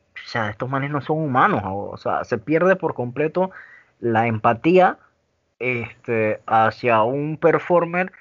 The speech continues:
que les ha dado sus mejores años, este, porque, bueno, el show tiene que continuar. O sea,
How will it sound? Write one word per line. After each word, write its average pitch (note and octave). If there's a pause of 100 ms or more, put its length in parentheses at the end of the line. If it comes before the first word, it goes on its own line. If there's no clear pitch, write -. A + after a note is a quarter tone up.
(240)
que A#2
les A2+
ha B2
dado D3+
sus A#2+
mejores B2
años, F3 (560)
este, A2+
porque, A#2
bueno, D3+
el A2+
show D3
tiene E3+
que D3
continuar. C3
O A2
sea, -